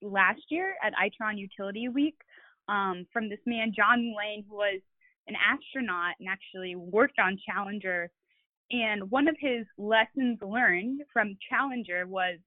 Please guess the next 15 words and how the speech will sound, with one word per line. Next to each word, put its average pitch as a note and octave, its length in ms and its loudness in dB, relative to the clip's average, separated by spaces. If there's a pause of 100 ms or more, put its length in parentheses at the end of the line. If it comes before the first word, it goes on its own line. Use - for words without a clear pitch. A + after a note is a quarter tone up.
that F#3+ 160 2 (340)
risk A#3 260 0 (100)
has A#3 280 6 (180)
no G#3 240 -4
memory. A3 640 -8 (140)
Risk A3+ 300 -2 (100)
is A#3 120 -8
not G3 340 0 (380)
diminished G#3 760 -6
as F3+ 180 2
a F3+ 60 -14 (140)
function A#3 440 -2
of G#3+ 120 -4
your G3 160 0 (100)
success F#3+ 460 2